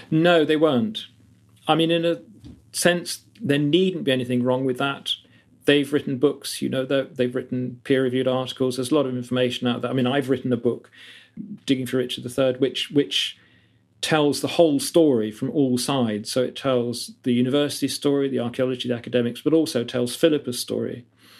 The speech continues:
and her friends and colleagues. So there's information out there, but I think if they'd consulted the archaeologists, not just du-, consulted, but also listened,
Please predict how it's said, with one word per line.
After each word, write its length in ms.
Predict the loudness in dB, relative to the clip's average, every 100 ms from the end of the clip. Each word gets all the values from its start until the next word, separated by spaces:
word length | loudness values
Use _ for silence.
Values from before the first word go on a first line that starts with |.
| -20 -20 -4
and 120 | 0
her 140 | 2 0
friends 400 | 0 2 2 -2
and 100 | -6
colleagues. 580 | -2 -2 -2 -6 -14 -16 _ _ -20 -4
So 120 | 4
there's 160 | 4 6
information 520 | 4 2 2 2 0
out 260 | 0 0 -2
there, 320 | -4 -4 -6 -12 _ _ _ _ 2
but 320 | 4 4 2 _ -8
I 140 | -2 -2
think 500 | 0 0 0 -10 -16 _ -2
if 140 | -2
they'd 200 | 2 0
consulted 560 | 2 -2 2 2 0 0
the 80 | 0
archaeologists, 720 | 0 0 0 0 0 -2 -2
not 260 | 2 2 2
just 200 | -4 0
du-, 200 | 0 0
consulted, 540 | -4 0 0 0 -2
but 120 | 0
also 540 | 0 0 0 2 2 -2 -10 -20 _
listened, 520 | 4 4 4 0 0